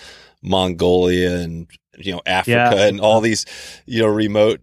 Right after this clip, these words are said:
Speaker 1: things. Is, is there something on your list that's kind of, uh, you know, kind of high on your list or something you wanna definitely get done before the end of the day?
Speaker 2: Um, <clears throat>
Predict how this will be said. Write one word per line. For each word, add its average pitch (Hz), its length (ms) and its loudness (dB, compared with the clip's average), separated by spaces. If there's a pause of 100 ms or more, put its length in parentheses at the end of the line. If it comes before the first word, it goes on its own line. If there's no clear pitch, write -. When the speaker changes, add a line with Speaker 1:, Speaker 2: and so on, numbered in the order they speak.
(160)
Speaker 1:
things. 117 280 -2
Is, 113 120 -2
is 123 160 0
there 127 100 2
something 156 320 0
on 151 140 0
your 160 160 -4
list 160 200 0
that's 147 160 -4
kind 123 200 0
of, 117 180 -6
uh, 113 80 2
you 113 160 2
know, 107 160 -2
kind 104 220 -4
of 95 120 -2
high 104 220 0
on 104 80 -4
your 101 100 -2
list 101 280 0
or 92 80 -2
something 95 280 -2
you 95 140 -4
wanna 95 220 -6
definitely 95 340 -2
get 90 160 -4
done 95 280 -4
before 90 540 -8 (180)
the 92 140 -4
end 92 120 -2
of 90 60 -2
the 95 60 0
day? 95 320 0 (1400)
Speaker 2:
Um, 170 680 2 (220)
<clears throat> 151 220 0